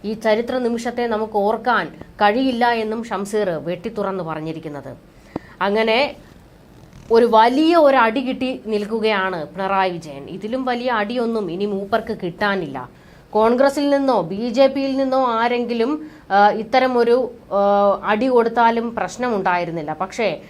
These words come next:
കൂട്ടത്തിൽ നിന്ന് തന്നെ പിണറായിക്കിട്ട് നല്ല ഒന്നാം തരം കീച്ചാണ് കിട്ടിയത്. സി പി എമ്മിൻ്റെ ഒരു നേതാക്കളും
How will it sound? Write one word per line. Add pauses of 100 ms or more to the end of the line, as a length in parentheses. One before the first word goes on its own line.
(120)
കൂട്ടത്തിൽ
നിന്ന്
തന്നെ
പിണറായിക്കിട്ട്
നല്ല
ഒന്നാം
തരം (280)
കീച്ചാണ്
കിട്ടിയത്. (840)
സി
പി
എമ്മിൻ്റെ
ഒരു
നേതാക്കളും